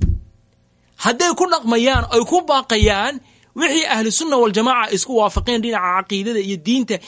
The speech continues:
iyo arkaanta iimaanka iyo usuusha caqiidada, maxaa ku kalifaya inay magac cusub la yimaadaan? Maxay ugu kaaftoomi la'yihiin islaamnimadii iyo ahlu sunna wal jamaaca iyo salafiyadii maxay ugu kaaftoomi la'yihiin oo ay doonayaan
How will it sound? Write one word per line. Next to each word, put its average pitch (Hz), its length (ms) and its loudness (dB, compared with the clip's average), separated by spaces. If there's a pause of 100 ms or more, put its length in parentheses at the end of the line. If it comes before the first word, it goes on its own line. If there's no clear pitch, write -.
(140)
iyo 240 160 0
arkaanta 247 400 -2
iimaanka 233 400 -2
iyo 240 380 0 (180)
usuusha 269 400 0
caqiidada, 220 520 0 (640)
maxaa 214 500 0
ku 311 180 0
kalifaya 262 560 -4
inay 240 220 -2
magac 220 300 0
cusub 190 220 -2
la 185 60 2
yimaadaan? 135 420 -4 (520)
Maxay 330 280 2
ugu 349 160 2
kaaftoomi 262 520 -2
la'yihiin 196 580 -2
islaamnimadii 156 640 -4 (340)
iyo 208 180 -2
ahlu 240 140 0
sunna 220 200 -4
wal 180 100 -4
jamaaca 165 460 -2 (200)
iyo 240 200 2
salafiyadii 214 500 0
maxay 202 240 -6
ugu 220 200 -4
kaaftoomi 214 520 0
la'yihiin 233 640 2 (340)
oo 214 100 6
ay 226 100 2
doonayaan 240 640 2